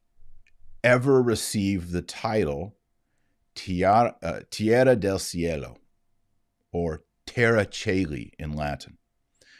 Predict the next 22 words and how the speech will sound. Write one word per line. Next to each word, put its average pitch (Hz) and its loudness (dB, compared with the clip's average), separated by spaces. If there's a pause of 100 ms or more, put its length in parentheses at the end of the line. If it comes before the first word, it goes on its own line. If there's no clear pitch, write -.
(320)
I - -8
searched 143 4
and 135 2
I 117 2
searched 113 -4
and 101 -2
I 85 0
searched, 85 -4
and 87 -4
I 87 -2
could 131 0
not 104 0
find 90 -2
anything. 107 0
I 92 -2
actually 104 -2
did 131 2
find 131 4
a 127 4
reference 127 4
to 113 2
it 117 -2